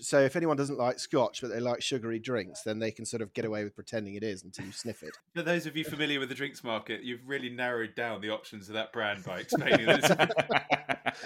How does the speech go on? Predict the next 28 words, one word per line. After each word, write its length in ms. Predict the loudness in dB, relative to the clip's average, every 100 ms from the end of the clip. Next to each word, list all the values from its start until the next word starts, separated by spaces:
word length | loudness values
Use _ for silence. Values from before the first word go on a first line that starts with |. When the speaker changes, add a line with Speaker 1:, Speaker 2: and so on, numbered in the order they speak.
| 2 2 -8 -8 -6 -10 2
Speaker 1:
It's 140 | 2 6
delicious, 420 | 8 8 6 -2
I 40 |
promise 280 | 0 0 -2
you. 80 | -8 -10 -14 -2
Speaker 2:
<laughs> 420 | 0 0 -2 0 0 -4 -10 -10 -8 -12 -10 -16 -18 -20 _
Speaker 1:
But, 140 | 4 6
uh, 60 |
but, 220 | 4 2 6
but 120 | 8
also, 240 | 8 6
I 40 | 4
mean, 160 | 6
my 180 | 6 6
actual 280 | 6 2 2
go-to 420 | 6 6 6 -2
drink, 300 | 0 -2 -2
really, 300 | 2 4 4
which 160 | -2 -4
I've 100 | -2
got 180 | -2 -2
here 120 | -4
as 100 | 0
well, 140 | 0
is 80 | 0
a 40 | -4
bit 120 |
of, 80 | -6